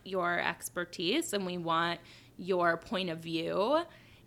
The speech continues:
is so <laughs> validating and affirming. And I think, like, that's ultimately what we want, is to be told that, like,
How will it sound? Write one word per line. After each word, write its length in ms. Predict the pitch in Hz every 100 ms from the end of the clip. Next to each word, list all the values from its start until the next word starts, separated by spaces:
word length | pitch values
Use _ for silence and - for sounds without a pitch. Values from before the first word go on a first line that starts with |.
| -
is 400 | 220 202 196 190
so 840 | - - - 196 196 190 175 170 160
<laughs> 40 |
validating 840 | 165 170 202 220 208 208 170 165
and 120 | 175 180
affirming. 760 | 175 175 175 180 - - -
And 440 | - 185 180 180 175
I 120 | 180
think, 280 | - 185 -
like, 240 | 180 -
that's 220 | 185 175
ultimately 480 | - 180 196 - 180
what 180 | 170 170
we 120 | 175
want, 500 | 165 156 180 185 -
is 200 | 190 190
to 100 | -
be 160 | 175 180
told 360 | - 160 170
that, 120 | 170 -
like, 160 | -